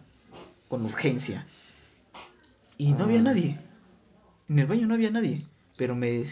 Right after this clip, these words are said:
Speaker 1: me dijeron que tengo que pagar para entrar. Y estaba esperando, estuve esperando cinco minutos a que aparezca alguien. Y llega un señor medio raro.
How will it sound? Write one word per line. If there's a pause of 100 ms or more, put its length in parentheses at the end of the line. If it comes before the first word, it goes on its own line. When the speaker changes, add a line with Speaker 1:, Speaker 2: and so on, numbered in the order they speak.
Speaker 1:
me
dijeron
que
tengo
que
pagar
para
entrar. (600)
Y
estaba
esperando, (140)
estuve
esperando
cinco
minutos (680)
a
que
aparezca
alguien. (840)
Y
llega
un
señor (1600)
medio
raro.